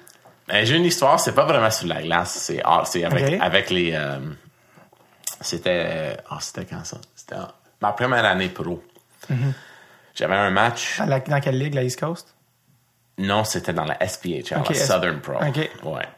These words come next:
Speaker 2: Ok.
Speaker 1: Puis comme arbitre, tu t'apprends tellement dans cette ligue-là. <laughs> Euh,
Speaker 2: T'en vois de toutes les couleurs.
Speaker 1: ah, oh, je veux dire, les matchs, là, c'est,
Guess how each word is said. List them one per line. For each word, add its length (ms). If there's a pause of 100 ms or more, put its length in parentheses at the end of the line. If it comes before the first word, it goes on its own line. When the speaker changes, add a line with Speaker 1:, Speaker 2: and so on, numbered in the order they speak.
Speaker 2:
Ok. 280
Speaker 1:
Puis 100
comme 180
arbitre, 520
tu 140 (100)
t'apprends 460
tellement 320
dans 80
cette 220
ligue-là. 240 (300)
<laughs> 1040
Euh, 260
Speaker 2:
T'en 160
vois 140
de 80
toutes 200
les 60
couleurs. 500
Speaker 1:
ah, 340 (460)
oh, 180
je 160
veux 60
dire, 320
les 160
matchs, 300
là, 100
c'est, 500